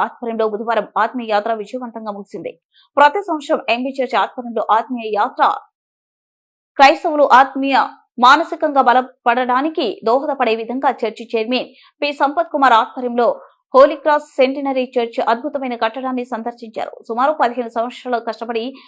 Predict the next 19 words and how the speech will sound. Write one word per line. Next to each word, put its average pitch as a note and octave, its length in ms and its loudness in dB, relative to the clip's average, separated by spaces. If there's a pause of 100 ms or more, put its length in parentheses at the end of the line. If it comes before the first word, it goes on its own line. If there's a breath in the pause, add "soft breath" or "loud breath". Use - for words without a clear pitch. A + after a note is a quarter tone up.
(200 loud breath)
ప్రార్థన D4+ 440 4
పూర్వకంగా C4 520 -4
నిర్మించిన A3+ 380 -6 (120)
నంద్యాల A#3 380 -4
హోలీ A3 240 -4
క్రాస్ A3+ 300 -6
సెంటినరీ A#3 420 -6 (100)
చర్చ్ G#3 220 -8 (160)
సందర్శించడం A3 580 -4 (480 soft breath)
ఎంతో C#4+ 180 6 (120)
ఆశీర్వాదకరమని A#3+ 800 -4
అన్నారు. F#3+ 240 -8 (380)
నాగర్ D#4 320 6
కర్నూలు C#4+ 300 2
ఎంబీ C4 240 -4
చర్చ్ C4 240 -4
బృందానికి A#3+ 500 -4 (680)
నంద్యాల D4+ 300 4 (140)
హోలీ C4+ 180 4